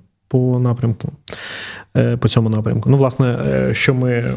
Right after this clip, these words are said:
навчаємо? Ми навчаємо розробляти ігри і V R-додатки в, за допомогою технології Unreal.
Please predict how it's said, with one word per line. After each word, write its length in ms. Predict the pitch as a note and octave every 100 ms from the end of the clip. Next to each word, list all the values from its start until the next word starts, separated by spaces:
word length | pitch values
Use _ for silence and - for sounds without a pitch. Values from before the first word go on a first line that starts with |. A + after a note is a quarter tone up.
| B2
навчаємо? 480 | B2+ - G#3+ A#3 D#3+
Ми 120 | C#3
навчаємо 480 | C3+ - C#3 C3 A#2
розробляти 560 | A2 A2+ A#2 A#2+ A#2+
ігри 360 | A#2+ A2+ G#2+ G#2+
і 320 | A2 A2 G#2+
V 60 | A2
R-додатки 880 | A2 A2+ G#2+ A#2 A2+ A2 G#2+ - G#2+
в, 400 | G#2 A2+ G#2+ G#2+ A2 A#2 G#2+ A#2+
за 140 | A#2+
допомогою 440 | A#2 - A#2+ G#2+
технології 480 | A2 G#2+ A2+ A2 G#2+
Unreal. 380 | A2+ A2+ B2